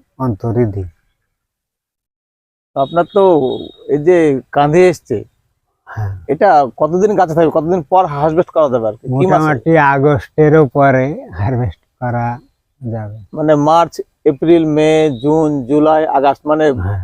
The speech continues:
Speaker 2: প্রায় ছ মাস থাকে গাছে নাকি?
Speaker 1: হ্যাঁ, প্রায় ছ
Speaker 2: এই
Speaker 1: মাস।
Speaker 2: কাঁধে
Speaker 1: ছ
Speaker 2: তো
Speaker 1: মাসও
Speaker 2: আসা প্রায়
Speaker 1: বেশি।
Speaker 2: এক মাস হইতে চললো না?
Speaker 1: হ্যাঁ, প্রায়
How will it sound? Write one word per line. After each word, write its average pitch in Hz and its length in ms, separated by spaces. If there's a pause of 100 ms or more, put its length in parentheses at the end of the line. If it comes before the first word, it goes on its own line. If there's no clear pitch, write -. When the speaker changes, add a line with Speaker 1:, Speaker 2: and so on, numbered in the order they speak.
(120)
Speaker 2:
প্রায় 190 160 (100)
ছ - 20 (120)
মাস 190 180
থাকে 165 180
গাছে 139 200
নাকি? 123 140 (120)
Speaker 1:
হ্যাঁ, 104 140 (140)
প্রায় 123 240
ছ - 60
Speaker 2:
এই 110 180
Speaker 1:
মাস। 98 80
Speaker 2:
কাঁধে 156 180
Speaker 1:
ছ 175 40
Speaker 2:
তো 135 60
Speaker 1:
মাসও 175 100
Speaker 2:
আসা 202 140 (120)
প্রায় 185 220
Speaker 1:
বেশি। 156 240
Speaker 2:
এক 151 140
মাস 180 180
হইতে 185 260
চললো 147 180 (100)
না? 175 60 (460)
Speaker 1:
হ্যাঁ, 127 220
প্রায় 143 200